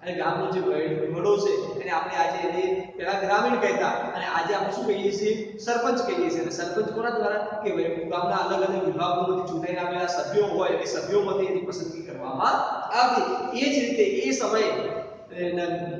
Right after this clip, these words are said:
એ સમયે પ્રાંત નાનામાં નાનું એકમ કયું હતું? ગામ હતું. અને ગામના વડાને ગ્રામીણ કહેવામાં આવતું. હ? અને એની ચૂંટણી સભ્ય દ્વારા તરફ કરવામાં આવતી. સમ્રાટ અશોકના ઉત્તરાધિકારીઓ તથા મૌર્ય વંશનું પતન. જો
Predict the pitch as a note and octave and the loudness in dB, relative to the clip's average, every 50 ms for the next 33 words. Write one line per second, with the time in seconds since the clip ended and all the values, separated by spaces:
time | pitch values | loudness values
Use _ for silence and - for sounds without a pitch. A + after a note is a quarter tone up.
0 | - - - - A3+ A3 - G#3+ G3 G3 G#3 G#3+ A3+ - - A3+ - - - - | -10 -10 -12 -8 -8 -4 -4 -2 0 2 4 4 4 4 2 0 -2 -2 -4 -4
1 | - - - - - - F3+ F#3+ G#3 - - - B3+ B3 A3+ - F#3 G3 G#3 A3 | -8 -10 -10 -12 -12 -6 -2 0 0 0 0 -2 -2 -2 -2 -2 -2 0 0 0
2 | A3 A3 G#3+ G#3 G#3+ G#3+ G3+ F#3+ F#3+ F#3+ - G3+ G#3+ A3 A#3 A#3+ G#3+ - - A#3 | 0 0 0 0 0 0 0 0 2 2 2 2 2 0 0 0 0 0 0 -2
3 | A#3 A3+ - - - - D#3+ - F#3 F#3 A#3 A#3+ G#3+ G3+ G#3 - - - - F#3 | -2 -6 -6 -8 -12 -12 -6 -2 2 4 4 4 4 4 4 4 2 2 0 -2
4 | F3+ - - - D#3 D#3 F3 F#3+ G3+ G3+ G3+ F3+ F3+ E3+ F3+ F#3 F#3+ G3 - - | -2 -2 -2 -2 0 0 0 0 0 0 0 0 0 0 0 0 0 -2 -2 -2
5 | E3+ E3 F3 G#3 A3+ A3+ A3+ G3 G3+ G#3+ G3+ G3 F#3 F3+ F3 E3+ D#3+ - D#3 C#3+ | -2 -2 0 0 0 0 0 2 2 2 2 2 2 2 4 4 4 2 0 -2
6 | D3 D3+ C#3+ - - - - - - F3+ A3 B3 - - - - - - G3 G3+ | -4 -6 -6 -8 -10 -14 -14 -10 -4 -2 0 0 0 -2 -4 -6 -4 -4 -4 -4
7 | G3 F#3 F3 E3+ G3 A3 A#3 A3+ A3 A3 A3 G#3+ F#3+ F3+ F#3+ G3+ G3+ G3+ G3+ G3+ | -2 -2 -2 -2 -2 0 0 -2 -2 -2 -4 -4 -4 -4 -2 0 2 2 2 2
8 | G3+ G#3 - - - - - - - F3 D#3 - F#3+ F#3+ F#3+ F3 E3+ E3+ - F#3+ | 0 -2 -2 -4 -6 -6 -6 -10 -12 -12 -6 -4 -2 0 0 2 2 2 0 0
9 | F3+ E3 D#3 D3+ - - - - - C3+ - E3 G#3 B3+ - - - - - - | -2 -4 -4 -6 -6 -6 -6 -6 -4 -2 0 2 2 4 2 2 0 -2 -4 -6
10 | - - - - C3+ C3+ - - - - - - - - - - - - F3 D#3+ | -8 -8 -8 -10 -12 -12 -12 -14 -14 -14 -16 -18 -20 -20 -20 -18 -12 -8 -6 -6
11 | E3 F#3 A3 B3+ C4 B3+ B3 A#3 A#3 A3+ - G#3+ G#3+ A3 G#3+ G#3+ G#3 G#3 F#3 - | 0 2 4 4 4 2 0 0 0 2 2 2 4 4 2 2 2 0 0 -2
12 | - - G3 F#3 F3+ F3 F#3 F3+ F3+ F#3 F3+ F#3 G3 G3+ G3+ G3+ - - - - | -2 -4 -4 -4 -4 -4 -4 -4 -2 0 0 0 0 0 0 0 0 -2 -2 -4
13 | - G3 - - F3 E3 D#3 D#3 D#3+ F3 F#3 G3 - - - D#3+ E3 E3 - E3 | -6 -6 -2 -2 0 0 0 0 0 0 2 0 0 0 0 0 0 -2 -4 -6
14 | E3 E3+ F3+ G#3 B3 C4+ - - - - - - - D#3 D#3 D#3 D#3 D3 - - | -6 0 2 2 4 4 2 2 0 -2 -4 -4 -4 -4 -4 -2 -2 -2 -4 -4
15 | - - - - - D4 D4+ | -6 -8 -8 -4 -2 0 0